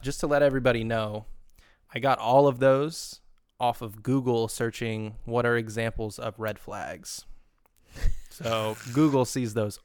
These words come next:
Speaker 1: all as red flags.
Speaker 2: Funny.
Speaker 1: Yeah.
Speaker 2: That's
Speaker 1: And maybe
Speaker 2: funny.
Speaker 1: that kinda swayed my opinion on some of them because I was looking at them in a different light.
Speaker 2: Yeah.
Speaker 1: But I just thought, and I was trying to find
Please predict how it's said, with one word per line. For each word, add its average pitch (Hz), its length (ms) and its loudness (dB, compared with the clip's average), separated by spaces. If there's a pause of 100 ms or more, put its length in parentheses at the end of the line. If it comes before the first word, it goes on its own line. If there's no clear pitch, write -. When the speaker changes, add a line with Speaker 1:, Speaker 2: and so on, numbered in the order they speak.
Speaker 1:
all 113 640 0
as - 300 -8
red - 220 -14
flags. - 540 -12
Speaker 2:
Funny. 226 1400 -10 (120)
Speaker 1:
Yeah. - 120 -12 (1600)
Speaker 2:
That's 226 100 -10
Speaker 1:
And 117 80 -2
maybe 117 220 2
Speaker 2:
funny. 117 100 2
Speaker 1:
that 113 120 -2
kinda 113 200 -6
swayed 107 320 -4
my 107 140 -4
opinion 107 400 -4
on 113 140 -2
some 113 200 -4
of 117 140 -2
them 120 260 0
because 107 340 -8
I 110 60 -2
was 101 160 -8
looking 107 300 -8
at 107 120 -8
them 110 160 -4
in 110 100 -6
a 107 60 -4
different 110 340 -8
light. 110 380 -6 (180)
Speaker 2:
Yeah. 262 360 -10 (1200)
Speaker 1:
But 107 100 -4
I 104 100 -6
just 101 180 -14
thought, 101 180 -10 (460)
and 135 120 0
I 127 60 4
was 135 160 2
trying 160 220 2
to 156 80 -2
find 156 520 -2